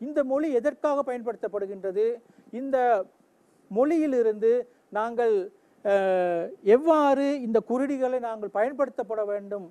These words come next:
போன்ற விடயங்கள் நீங்கள் சற்று அவதானமாக நீங்கள் இதை அவதானித்துக் கொள்ள வேண்டும். எனவே அந்த குறியீடுகளை நீங்கள் சரியாக பயன்படுத்துகின்ற போது இந்த குறியீடுகளிலிருந்தான வெளியீடானது உங்களுக்கு சரியான முறையிலே அந்த வெளியீடானது கிடைக்கும்.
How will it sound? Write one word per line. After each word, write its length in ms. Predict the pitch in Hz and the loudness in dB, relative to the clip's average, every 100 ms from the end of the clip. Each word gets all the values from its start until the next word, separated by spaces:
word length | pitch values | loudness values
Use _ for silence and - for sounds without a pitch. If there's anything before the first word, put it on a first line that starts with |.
| - | -6
போன்ற 220 | 208 202 190 | -6 -4 -4
விடயங்கள் 600 | 185 185 170 170 254 320 _ _ | -2 -2 -4 -4 -4 -6 _ _
நீங்கள் 360 | 196 226 220 202 - _ - | -10 -2 0 -2 -6 _ -6
சற்று 300 | 202 - 214 208 | -6 0 -2 0
அவதானமாக 640 | 190 247 269 233 190 190 190 269 - - | -2 -2 -2 -4 -4 -4 -4 -6 -8 -14
நீங்கள் 320 | 196 208 196 | -8 -6 -4
இதை 180 | 190 220 220 - | -2 -4 -6 -8
அவதானித்துக் 440 | 185 190 180 175 | -6 -6 -8 -6
கொள்ள 120 | 180 180 | -4 -2
வேண்டும். 300 | 240 196 135 _ - | -2 -4 -6 _ -6
எனவே 180 | 247 277 | 0 0
அந்த 160 | 269 240 254 | 2 0 2
குறியீடுகளை 520 | 311 339 330 294 294 | 2 2 2 -2 -2
நீங்கள் 320 | 269 247 214 | -2 -2 0
சரியாக 280 | 220 277 311 | 0 4 2
பயன்படுத்துகின்ற 640 | 285 240 220 202 202 190 180 | 2 -4 -8 -10 -12 -10 -8
போது 300 | 180 165 190 320 - _ - | -4 -2 -2 -4 -10 _ -14
இந்த 140 | 226 226 262 | -2 -2 -2
குறியீடுகளிலிருந்தான 880 | 302 302 285 269 262 247 247 233 | -2 0 -2 -2 -8 -4 -4 -2
வெளியீடானது 800 | 202 269 311 285 226 190 180 202 269 _ | 0 0 0 -2 -2 -4 -4 -6 -8 _
உங்களுக்கு 480 | 214 226 220 220 220 | -6 -2 -2 -2 -4
சரியான 420 | 208 214 233 226 220 175 _ _ | -4 -2 -2 -2 -2 -4 _ _
முறையிலே 400 | 196 208 196 220 | 0 2 2 2
அந்த 180 | 269 233 | 2 0
வெளியீடானது 480 | 208 214 202 190 226 | 0 0 -2 -2 2
கிடைக்கும். 360 | 262 208 151 | 4 4 0